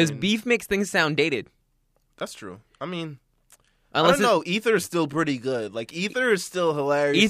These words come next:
Speaker 1: Ether
Speaker 2: this
Speaker 1: is
Speaker 2: day.
Speaker 1: still pretty good. Then you realize Nas is signed to Jay-Z.
Speaker 2: Was signed
Speaker 1: Well,
Speaker 2: to Jay-Z.
Speaker 1: true.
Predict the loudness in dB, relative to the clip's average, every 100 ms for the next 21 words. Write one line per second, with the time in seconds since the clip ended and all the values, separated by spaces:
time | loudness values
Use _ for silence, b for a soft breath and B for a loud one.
0 | 4 4 4 2 4 4 4 2 2 4
1 | 2 4 0 2 2 4 6 4 4 0
2 | 0 0 0 -2 -2 -4 -4 -2 -2 -4
3 | -10 _ -20 -20 _ _ _ _ _ -10
4 | 0 2 2 0 -2 -2 -2 0 2 0
5 | -2 -4 -6